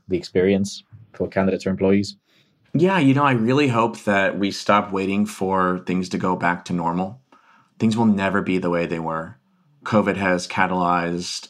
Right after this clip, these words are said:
Speaker 2: a change in human existence. And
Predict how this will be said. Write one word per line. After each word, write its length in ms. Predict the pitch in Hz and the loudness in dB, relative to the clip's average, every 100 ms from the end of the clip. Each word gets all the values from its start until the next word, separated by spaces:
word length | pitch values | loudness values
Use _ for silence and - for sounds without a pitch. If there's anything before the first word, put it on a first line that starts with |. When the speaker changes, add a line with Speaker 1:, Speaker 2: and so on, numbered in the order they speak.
| - | -6
Speaker 2:
a 120 | 87 | -6
change 800 | - 92 87 90 87 85 - - | -4 -2 0 0 -2 -4 -6 -8
in 440 | 92 87 82 82 78 _ | -4 -4 -4 -6 -8 _
human 280 | - 95 90 | -6 -2 0
existence. 840 | 87 85 80 - 110 107 - - _ _ _ _ _ - | -2 -4 -4 0 0 0 -8 -14 _ _ _ _ _ -6
And 460 | 95 95 92 90 | -2 0 0 0